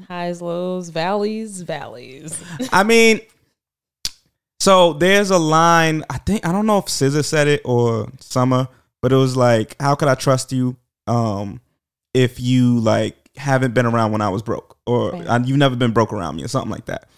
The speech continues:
Speaker 1: Right.
Speaker 2: Um, so I do feel like the more you're around the individual, whether it's ups and downs, like, our relationship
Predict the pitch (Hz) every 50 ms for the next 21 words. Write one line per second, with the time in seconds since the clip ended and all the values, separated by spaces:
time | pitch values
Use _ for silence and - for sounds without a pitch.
0 | _ _ _ - 180 175 165 123 127 127 123 123 117 120 - - 147 139 147 151
1 | 151 165 185 185 - - - 175 170 165 156 147 143 139 135 127 113 - - -
2 | - _ _ _ _ _ _ _ _ _ _ _ _ _ _ _ _ _ _ _
3 | _ _ _ _ _ _ _ _ _ 127 139 147 143 147 151 156 170 185 190 180
4 | 170 175 165 151 143 127 127 127 127 131 131 120 110 - 127 127 123 120 120 123
5 | 117 120 123 120 117 117 117 113 107 110 117 117 117 113 120 117 117 113 113 101
6 | 110 107 - - - - 120 113 - - - 120 113 113 101 110 110 113 110 113
7 | 117 117 113 110 - - _ _ _ _ _ _ _ _ _ _ 147 151 160 170
8 | 175 180 180 175 165 160 160 147 - - 151 147 - - 151 143 135 - -